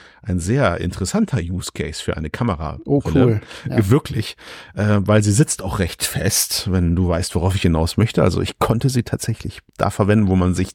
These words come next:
Speaker 1: das vorstellt. Ähm, aber lustig, dass du das
Speaker 2: Boah,
Speaker 1: sagst. Meine Frau,
Speaker 2: verdammt.
Speaker 1: meine Frau hat mich auch ausgelacht und hat gesagt, „Hast du jetzt endlich dein Yps-Heft-Device? Hast du jetzt endlich deine Spionagebrille?“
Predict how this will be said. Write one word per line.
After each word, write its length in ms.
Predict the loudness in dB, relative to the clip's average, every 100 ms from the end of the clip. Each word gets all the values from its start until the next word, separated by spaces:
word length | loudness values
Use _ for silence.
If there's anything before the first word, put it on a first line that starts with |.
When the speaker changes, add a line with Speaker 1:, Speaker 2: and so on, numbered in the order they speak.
| _
Speaker 1:
das 140 | -12
vorstellt. 580 | -4 -4 -2 -2 0 -2 _ -16 -14 -12 -12 -2
Ähm, 500 | 2 4 4 2 0 -4 _ _
aber 140 | 0 4
lustig, 280 | 4 2 -2
dass 160 | -2
du 80 | -2
das 140 | -2 0
Speaker 2:
Boah, 140 | 2
Speaker 1:
sagst. 260 | 4 4 2 -6 _
Meine 180 | 2 2
Frau, 360 | 2 2 4 6
Speaker 2:
verdammt. 360 | 4 0 -2 _
Speaker 1:
meine 180 | 0 2
Frau 300 | 2 -2 0
hat 180 | -2 0
mich 240 | -2 -2 0
auch 220 | 0 0
ausgelacht 600 | 0 0 0 0 0 0
und 80 | 0
hat 140 | 0
gesagt, 500 | 0 2 2 -2 -6
„Hast 240 | -4 -2
du 40 | 2
jetzt 220 | 2 2
endlich 400 | -2 0 -4 0
dein 160 | 0 2
Yps-Heft-Device? 1080 | 0 0 -4 -4 -4 -4 -4 -4 -6 -10 -14 _ _ _ _ -20 _ -2
Hast 280 | 0 2
du 40 | 4
jetzt 200 | 4 4
endlich 380 | 0 2 0 2
deine 380 | 4 6 4
Spionagebrille?“ 1300 | 4 4 6 6 6 6 4 4 0 0 -4 -6 -8